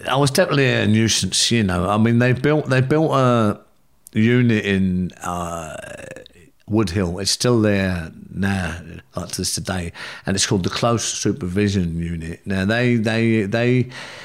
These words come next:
built this place and they spent fifteen million pound on it,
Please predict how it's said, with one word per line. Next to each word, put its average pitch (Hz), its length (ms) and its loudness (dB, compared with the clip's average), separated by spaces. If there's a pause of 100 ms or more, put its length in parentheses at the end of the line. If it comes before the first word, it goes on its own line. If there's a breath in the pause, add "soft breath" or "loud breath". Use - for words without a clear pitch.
(400 loud breath)
built 139 260 2
this 123 160 2
place 104 340 0
and - 80 -4
they 110 80 2
spent 107 300 -2
fifteen 113 640 2
million 104 340 4
pound 101 420 0
on 80 120 -4
it, 78 200 -6